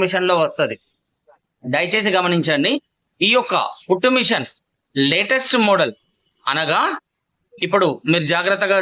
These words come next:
గమనించండి, ఈ యొక్క కుట్టు మిషన్ ఇప్పుడు మీరు అబ్జర్వేషన్ చేయండి. ఈ యొక్క కుట్టు మిషన్ లేటెస్ట్ మోడల్ అనగా, లోపట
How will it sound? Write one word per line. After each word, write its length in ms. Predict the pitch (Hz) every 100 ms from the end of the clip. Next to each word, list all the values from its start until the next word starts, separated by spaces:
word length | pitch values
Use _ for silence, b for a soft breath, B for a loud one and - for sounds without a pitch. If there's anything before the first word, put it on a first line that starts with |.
| 151
గమనించండి, 640 | 165 175 180 170 156 151 277 320 _ _ _ _ _ - 185
ఈ 40 | 214
యొక్క 160 | 185 156 - - -
కుట్టు 200 | 180 214 214
మిషన్ 300 | 190 226 381 330 _ _ _ _ _ _ _ _ _ _ _ _ _ _ _ _ 156
ఇప్పుడు 220 | 151 180 139 - _ 147
మీరు 200 | 170 160 143 - - _ _ _ 139
అబ్జర్వేషన్ 540 | 139 180 185 185 180 175
చేయండి. 360 | 156 147 185 339 - _ _ _ _ 160
ఈ 20 | 196
యొక్క 160 | 190 170 123 -
కుట్టు 200 | 180 180 208
మిషన్ 280 | 202 160 101 - _ _ _ _ _ _ _ _ _ _ _ - _ _ _ _ _ - 160
లేటెస్ట్ 440 | 214 147 240 - - 151
మోడల్ 280 | 175 175 123 - _ 143
అనగా, 280 | 165 170 285 - _ _ _ - 165
లోపట 320 | 220 226